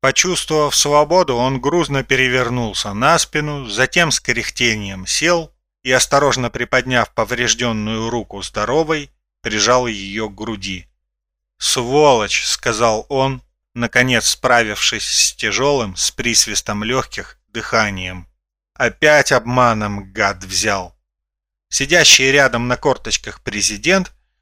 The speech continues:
с дыханием чистым и лёгким, весело рассмеялся и снисходительно хлопнул богатыря по плечу. «Это не обман», — пояснил он.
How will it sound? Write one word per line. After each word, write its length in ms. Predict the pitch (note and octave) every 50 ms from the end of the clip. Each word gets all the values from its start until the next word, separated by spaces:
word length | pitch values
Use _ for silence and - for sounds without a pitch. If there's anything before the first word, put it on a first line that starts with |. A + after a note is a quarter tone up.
| _ _ -
с 80 | G2
дыханием 640 | G#2+ C#3 C3+ - D#3+ D3+ D3 D3 C#3 C3+ C3+ B2+ B2
чистым 540 | - - - D#3+ C#3 - - C#3 B2 B2 - -
и 120 | C3 C3+
лёгким, 540 | C3+ C3+ B2+ A2+ - - - A2+ G#2+ G#2+ - _ _ _ _ _ _ _ _
весело 520 | A2 A2+ F3 F3 - - A#2+ A2+ A2 A2 A2
рассмеялся 720 | G#2 - - A2+ A2 A2+ C#3 E3+ F#3 F3+ D#3+ - - D#3
и 160 | C#3 C3 C#3+
снисходительно 880 | - - C3+ C3 - - - C#3+ D3 D#3+ G#3 G3 - F3 E3 D#3 C#3
хлопнул 520 | - - - D3+ D#3 D3+ - C#3 C3+ C3 A#2+
богатыря 560 | A2 A#2+ A2+ A2 A#2 - A#2 A2 A#2+ A2+ A2
по 140 | - A#2 -
плечу. 520 | - A2+ A2 A2+ - - - G2 F#2 - _ _ _ _ _ _ _ _ _ _ _ _ _ _ _ _ -
«Это 240 | B3+ A#3+ - F#3+
не 140 | E3 C#3 C3
обман», — 580 | B2 A2 G2 F2+ G2+ A#2 B2+ C3 C#3 C3+ B2 - -
пояснил 540 | A#2 G#2+ G#2+ G2 - - A#2+ A2 G#2+ G#2 -
он. 300 | - A2+ G#2 F#2+ F2+ F2